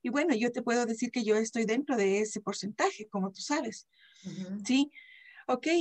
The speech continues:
Speaker 1: el setenta por ciento de estas personas pueden acceder a cualquier, eh, ¿qué te digo?, servicio de salud, porque cuentan con un servu-, servicio médico, puede ser, ¿o por qué? O porque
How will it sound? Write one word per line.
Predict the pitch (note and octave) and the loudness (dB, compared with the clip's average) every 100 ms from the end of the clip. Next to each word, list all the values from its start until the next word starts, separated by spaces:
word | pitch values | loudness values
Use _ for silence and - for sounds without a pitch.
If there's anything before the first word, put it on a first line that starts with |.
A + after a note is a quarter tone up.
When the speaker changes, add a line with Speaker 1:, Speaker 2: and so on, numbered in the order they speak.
| C#4 | 2
Speaker 1:
el | A#3+ A#3 A3+ | 0 2 2
setenta | A#3+ A3+ D#4 A4 | -2 -2 -2 -2
por | F4 | -2
ciento | D4 D4+ - | 0 0 0
de | D4+ | -4
estas | - - | -4 -8
personas | B3+ - D4+ E4+ | -4 2 2 2
pueden | - D4+ E4 | -2 0 0
acceder | D4+ - A3 C4+ A#4 A#4+ | 0 0 0 2 2 2
a | C4 | 2
cualquier, | A3 A3 A#3+ A#3 A#3+ A#3+ | 2 0 0 0 2 2
eh, | A3+ G#3 G3 E3 - - - - | 2 2 0 -4 -8 -18 -20 -6
¿qué | C#4 | -2
te | C#4+ | 0
digo?, | B3+ A#3 G3+ | 2 2 2
servicio | - A3+ A3 B3+ C#4 D4 | 2 -2 0 -2 4 4
de | B3+ | 4
salud, | B3 G#3 A3 C4 F#3 G3+ - - - | 0 0 2 4 2 -2 -10 -20 -16
porque | - E4+ | -8 0
cuentan | F4 F#4+ A4+ G#4+ - _ - | 0 0 -2 -6 -10 _ -16
con | - D#4 | 2 6
un | D#4 E4+ | 6 6
servu-, | F4 D4+ D4 - D4 | 4 2 2 -4 -4
servicio | - D4 C#4+ E4 | 0 0 2 4
médico, | D4 D4 D4 - | 6 6 4 -2
puede | D4 C#4+ D4 | -2 0 0
ser, | D#4 D4+ - - - | 0 -4 -6 -18 -2
¿o | F4+ | 0
por | F4 E4+ | 4 4
qué? | - E4 | 4 2
O | D4+ | 2
porque | C4+ C4 C4+ | -2 -2 -6